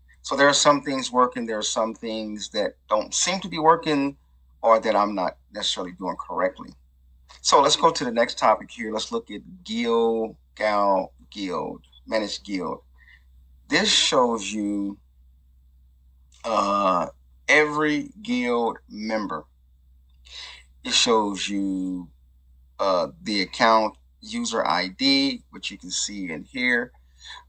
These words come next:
Up in this area, of course, I have that all blotted out. Uh, it shows all the members in the guild,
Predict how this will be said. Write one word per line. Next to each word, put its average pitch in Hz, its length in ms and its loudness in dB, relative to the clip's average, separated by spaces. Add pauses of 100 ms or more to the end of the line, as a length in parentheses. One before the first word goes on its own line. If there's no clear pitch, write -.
(480)
Up 123 180 4
in 113 100 -2
this 123 240 -2
area, 120 380 4
of - 300 -10
course, - 220 -6
I 90 60 -6
have 98 240 -4
that 92 240 0 (160)
all 85 460 2
blotted - 280 4 (100)
out. 143 300 4 (720)
Uh, 92 220 -2
it 113 100 -6
shows 110 300 -2
all 101 240 2
the 104 80 -4
members 95 400 -6 (100)
in 156 200 -2
the 151 80 -6
guild, 156 720 2